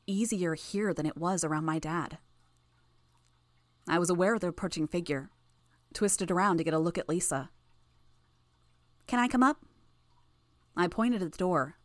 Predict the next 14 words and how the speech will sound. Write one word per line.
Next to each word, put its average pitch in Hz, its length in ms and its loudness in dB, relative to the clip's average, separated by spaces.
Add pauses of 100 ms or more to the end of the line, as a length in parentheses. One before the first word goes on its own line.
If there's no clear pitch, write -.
(100)
followed 180 240 2
her - 80 2
movements 175 380 2
as 151 80 -2
she 175 120 -4
navigated 175 460 2
her 175 140 -4
way 170 220 0
past - 300 -4
Charlotte 180 360 0
and 165 100 0
up 156 120 -4
the 160 80 -6
stairs. 156 500 -2